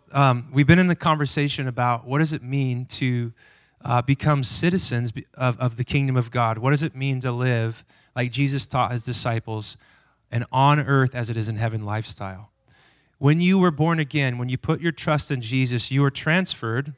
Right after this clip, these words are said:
Colossians one thirteen through fourteen, from one kingdom into another. Before you were born again, you were dead in your tra-, transgressions and sins. You were under the control of the enemy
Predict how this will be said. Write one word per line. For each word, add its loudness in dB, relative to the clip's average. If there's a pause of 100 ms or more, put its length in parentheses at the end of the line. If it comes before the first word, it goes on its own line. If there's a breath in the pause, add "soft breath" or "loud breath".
(100)
Colossians 0
one 0
thirteen -4
through -8
fourteen, -6 (320 soft breath)
from 2
one 4
kingdom 0
into 0
another. -2 (800 loud breath)
Before 4
you 2
were 4
born 2
again, 0
you 0
were 4
dead 2
in 2
your 4
tra-, 2
transgressions 2
and -4
sins. -2
You -2
were -4
under 2
the 0
control -4
of -2
the -8
enemy -4